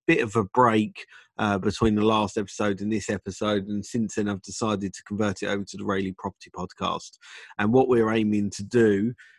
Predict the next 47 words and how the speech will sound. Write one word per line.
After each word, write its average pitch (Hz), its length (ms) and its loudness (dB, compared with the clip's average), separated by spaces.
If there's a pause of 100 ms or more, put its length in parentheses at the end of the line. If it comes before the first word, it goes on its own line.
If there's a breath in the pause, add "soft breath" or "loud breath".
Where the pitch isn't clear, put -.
(120 soft breath)
uh, 104 240 -4
is 113 200 -2
talk 120 180 -2
about 107 160 0
the 104 80 -6
one 123 260 0
thing 120 260 2
that 127 120 0
most 135 400 0
people, 127 640 2
uh, 120 380 -2
are 123 260 -2
interested 135 400 -2
in 101 100 -2
at 98 60 -4
the 92 40 -8
moment, 107 220 -2
which 110 180 -6
is 104 140 -16
property. 90 680 -4
And 101 300 -6
that 98 160 -4
could 101 140 -14
be 104 100 0
property 101 480 -8
prices, 127 680 2
it - 140 -6
could 90 140 -14
be 95 80 -6
what's 98 240 -6
going 98 260 -2
on 104 140 -2
locally, 104 680 2 (440 loud breath)
uh, 92 260 0
even 110 260 0
speaking 98 300 -4
to 92 60 -12
some 92 180 -6
local 98 380 -2
businesses 98 580 -2
and 101 140 -2
really 110 260 4
kind 98 220 -6
of 95 60 -6
getting 98 240 -6
to - 120 -10
the 98 300 -2